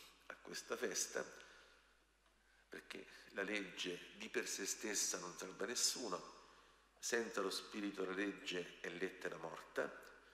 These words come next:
Che cosa succede? Gesù Cristo dà nell'occasione di Pentecoste il dono dello Spirito Santo.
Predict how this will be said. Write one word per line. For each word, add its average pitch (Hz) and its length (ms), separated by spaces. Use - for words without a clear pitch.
Che - 120
cosa 117 280
succede? 90 580
Gesù 90 240
Cristo - 1080
dà 98 480
nell'occasione 95 560
di 95 80
Pentecoste - 680
il 135 200
dono 107 240
dello 95 180
Spirito 85 500
Santo. - 680